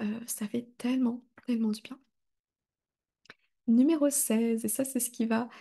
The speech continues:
ça, c'est ce qui s'est passé, du coup, la semaine dernière, mais qui va être la semaine prochaine pour moi, parce que j'enregistre cet épisode un petit peu en avance. Eh bien, je peux animer des ateliers parce que je suis disponible, tout simplement. La semaine dernière, c'était la semaine de la santé mentale,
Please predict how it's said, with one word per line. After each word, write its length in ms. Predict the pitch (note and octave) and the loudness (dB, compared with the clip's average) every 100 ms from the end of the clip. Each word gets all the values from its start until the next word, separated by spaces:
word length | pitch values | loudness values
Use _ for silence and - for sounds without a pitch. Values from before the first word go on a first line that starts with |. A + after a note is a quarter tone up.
| - | -6
ça, 80 | D4 | -4
c'est 100 | C#4+ | 0
ce 120 | B3+ | -2
qui 100 | - | -2
s'est 140 | A#3 D#4+ | -2 0
passé, 340 | D4 C4 C#4 | 0 0 0
du 140 | C4 A#3 | 0 0
coup, 100 | A#3 | 0
la 120 | G#3+ | 0
semaine 260 | - D4 | 0 2
dernière, 400 | C4 A3+ G#3+ B3+ | 2 4 4 4
mais 100 | A#3+ | 2
qui 140 | A3 A3 | 2 2
va 80 | G#3 | 2
être 180 | G#3 | 0
la 80 | G3+ | -4
semaine 220 | G3+ G#3 | -2 -4
prochaine 300 | G#3 G#3+ G#3 | -4 -2 -2
pour 120 | G#3+ A3 | 0 0
moi, 80 | |
parce 140 | A3 - | 0 -2
que 100 | G#3+ | -2
j'enregistre 500 | G#3 G#3 A#3+ - - | 0 0 -2 -10 -12
cet 220 | - G#3+ - | -10 -10 -8
épisode 360 | A3 A3 G#3+ - | -2 0 0 -2
un 80 | D#4+ | -4
petit 200 | F#4 - | -4 -6
peu 120 | - | 0
en 80 | C4+ | 2
avance. 400 | A3 A3 G4 - - - - - | 4 2 -4 -10 -12 -20 -20 -8
Eh 80 | - | 0
bien, 140 | G#3+ G4 | 2 4
je 60 | C#4 | 4
peux 240 | - C#4+ - _ | 2 -2 -2 _
animer 540 | E4 E4+ D4 B3+ C#4 - - | 0 6 8 8 6 0 -4
des 340 | A#3+ A#3 A#3 B3 | 2 4 4 4
ateliers 500 | D4 C4 A3+ A#3 D4+ - - - _ _ _ _ - | 4 4 4 4 0 -6 -20 -20 _ _ _ _ -2
parce 240 | D4 - | 0 2
que 100 | C#4+ | 2
je 60 | E4+ | 2
suis 260 | - D4 D4 | 2 2 2
disponible, 680 | A#3+ - A3+ G#3 B3 D#4 - _ - | 0 -2 0 2 2 0 -8 _ 2
tout 160 | F#4 | 4
simplement. 680 | - - D#4 D4+ A#3 A3 - - - - | 4 2 2 4 2 0 -4 -20 -14 0
La 120 | B3 | 0
semaine 200 | C4 F#4 | 2 2
dernière, 260 | D4+ D4+ F4 | 4 2 2
c'était 220 | C#4+ A#3+ | 2 4
la 140 | G#3+ | 4
semaine 200 | G#3+ C#4+ | 2 2
de 80 | C4 | 4
la 140 | G#3+ | 2
santé 320 | G#3+ C#4+ D4+ C#4+ | 0 -2 0 2
mentale, 540 | A#3+ A3+ A3+ D4+ | 0 0 2 2